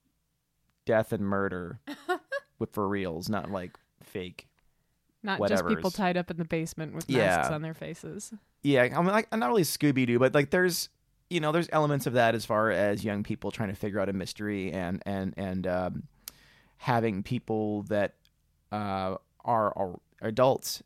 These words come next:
Speaker 1: not wanting them to and kind of,
Speaker 2: Mm-hmm.
Speaker 1: kind of holding them, them back from, from doing so. And it's basically, uh, based on this character, uh, Sarah Ghostwolf. And basically she's a young woman becoming a, becoming a woman.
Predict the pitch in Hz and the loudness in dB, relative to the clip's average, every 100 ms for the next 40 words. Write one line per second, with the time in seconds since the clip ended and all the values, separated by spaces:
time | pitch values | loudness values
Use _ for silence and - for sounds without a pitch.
0 | - 113 117 104 107 104 101 92 85 - | -4 0 0 0 0 0 -2 -4 -6 -8
1 | 80 85 - - 92 104 95 101 98 107 | -8 -10 -12 -14 -8 -6 -6 -8 -8 -8
2 | 95 104 98 101 92 90 95 95 90 98 | -6 -6 -4 -4 -4 -4 -2 -4 -4 -8
3 | 92 92 - 98 95 98 95 - 98 98 | -8 -8 -12 -10 -6 -6 -6 -4 -2 -2
4 | - 98 92 90 90 123 _ _ _ - | -4 -8 -6 -6 -6 -8 _ _ _ -12
5 | 101 101 127 123 117 110 104 _ 95 95 | -10 -4 -4 -2 -4 -2 -4 _ -8 -6
6 | 92 95 101 - 98 101 - 90 98 - | -6 -6 -6 -6 -6 -6 -6 -8 -8 -8
7 | 98 90 - 85 80 82 _ _ _ _ | -8 -8 -8 -10 -8 -12 _ _ _ _
8 | _ _ _ _ _ - 120 110 98 107 | _ _ _ _ _ -2 2 4 2 0
9 | 104 - 82 95 - - _ _ _ _ | -2 -4 -6 -6 -8 -20 _ _ _ _
10 | 107 101 95 95 92 98 107 104 107 101 | -4 -2 -2 -2 -2 -2 -4 -6 -8 -10
11 | 107 92 90 90 - - - - 92 90 | -8 -6 -8 -8 -10 -10 -10 -10 -8 -6
12 | 90 135 180 175 175 131 - 95 95 82 | -2 0 2 2 0 -4 -6 -8 -6 -10
13 | - - - - 170 175 156 160 160 156 | -12 -14 -12 -6 -2 -2 0 0 -2 -2
14 | 160 | -4